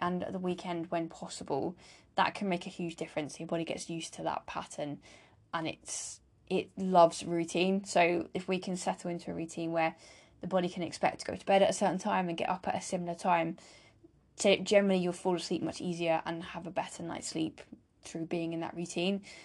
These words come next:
Also having a cool, dark bedroom, maybe drinking less water in the few hours before bed, just if you tend to be up in the night needing the loo. Drinking earlier in the day can be helpful.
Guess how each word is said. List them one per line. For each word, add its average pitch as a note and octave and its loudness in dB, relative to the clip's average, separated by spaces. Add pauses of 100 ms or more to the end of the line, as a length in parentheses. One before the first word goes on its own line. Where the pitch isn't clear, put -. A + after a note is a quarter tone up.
(420)
Also G3+ 4
having F#3 2
a F3+ 2
cool, F3 0
dark D#3+ 0
bedroom, G3 6 (640)
maybe G3+ 4
drinking G3+ -2
less G3 0
water F#3 2
in F3 0
the F3 -4
few F3 -4
hours E3+ 2
before F3 -2
bed, G3+ 8
just - -12
if - -10
you E3 -6
tend F3 -8
to - -16
be F3+ 0
up - 0 (380)
in E3+ -8
the E3+ -8
night E3+ -4
needing F3 -2
the E3 -2
loo. G#3 2 (560)
Drinking G3 2
earlier F3+ 4
in E3+ 0
the E3+ -2
day F3 4
can F3 -8
be E3+ -8
helpful. F3+ 2